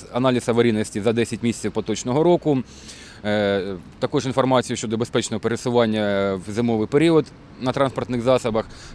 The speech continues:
та щодо проведення, е, безпеки дорожнього руху. За десять місяців, е, дві тисячі п'ятнадцятого року в місті Марганець було скоєно сорок п'ять дорожньо-транспортних пригод. Е, за, е, аналогічний період, е, минулого року було скоєно п'ятдесят чотири.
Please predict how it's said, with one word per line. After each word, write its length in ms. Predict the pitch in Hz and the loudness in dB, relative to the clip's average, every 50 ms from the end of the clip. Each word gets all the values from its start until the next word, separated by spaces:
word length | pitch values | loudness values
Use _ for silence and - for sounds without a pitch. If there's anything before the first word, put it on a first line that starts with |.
| - | 0
та 160 | - 156 165 - | 2 4 4 4
щодо 200 | - 127 123 127 | 2 0 -2 0
проведення, 840 | - 135 147 165 151 143 139 139 131 127 123 117 110 107 110 107 | 2 4 4 4 4 4 2 4 4 4 4 2 2 0 0 -2
е, 40 | 107 | -2
безпеки 400 | 101 107 - - - 147 - 123 | -2 -4 -2 0 0 0 2 2
дорожнього 400 | 101 110 120 117 113 110 104 98 | 2 2 2 2 0 -2 -2 -4
руху. 260 | 87 76 - - 76 67 65 - - - - - - - - - - | -4 -8 -10 -12 -14 -14 -14 -18 -20 -20 -20 -20 -20 -20 -20 -14 -8
За 80 | - 127 | 0 2
десять 240 | 151 190 - 180 147 | 2 2 4 2 2
місяців, 400 | 160 170 139 139 - 147 131 127 | 0 0 0 0 0 0 2 4
е, 140 | 127 123 120 | 4 2 2
дві 80 | 127 | 2
тисячі 180 | 120 120 - 123 | -2 -4 -6 -8
п'ятнадцятого 460 | - 120 135 131 127 - - 135 139 | -4 0 0 0 2 2 2 4 4
року 240 | 156 156 - - 117 | 4 4 2 2 2
в 20 | |
місті 240 | 120 131 123 - 131 | 2 2 2 2 4
Марганець 360 | 139 151 156 143 120 107 - 113 | 4 6 6 6 4 2 2 0
було 220 | 107 113 123 127 | 0 2 0 0
скоєно 320 | 123 - 151 151 139 127 | 0 2 2 4 4 4
сорок 220 | - - 135 127 117 | 4 2 2 2 4
п'ять 160 | - 151 143 | 4 4 6
дорожньо-транспортних 680 | 131 123 123 110 117 - 139 139 - - 113 110 120 - | 4 4 2 0 0 0 0 0 0 -2 -4 -4 -4 -2
пригод. 360 | - 127 117 107 107 92 85 - - - - - - - - - - - - - - 90 | -2 -2 0 0 0 -2 -2 -4 -10 -20 -20 -20 -20 -18 -18 -18 -20 -20 -16 -6 0 2
Е, 200 | 98 101 104 104 | 4 4 4 6
за, 180 | 101 135 143 139 113 110 107 - 117 120 | 4 4 4 4 2 -2 -6 -6 0 2
е, 140 | 117 117 | 4 6
аналогічний 500 | 117 123 143 160 160 175 190 - - 165 | 6 6 8 6 6 6 6 4 2 2
період, 420 | 143 - 131 180 202 190 170 143 - - 90 98 107 113 | 2 4 4 6 8 8 8 6 4 0 -6 -6 -2 0
е, 120 | 117 117 | 2 4
минулого 440 | 120 135 156 170 170 151 135 123 120 | 4 6 6 8 8 8 8 8 6
року 200 | 120 117 - 120 | 6 4 4 4
було 180 | 110 117 139 139 | 4 4 4 4
скоєно 360 | - - 165 170 165 151 135 | 4 4 4 6 6 6 4
п'ятдесят 320 | - 135 131 - 143 139 | 2 0 2 2 2 2
чотири. 440 | - - 151 - 135 110 98 90 82 | 2 0 0 2 4 4 4 4 0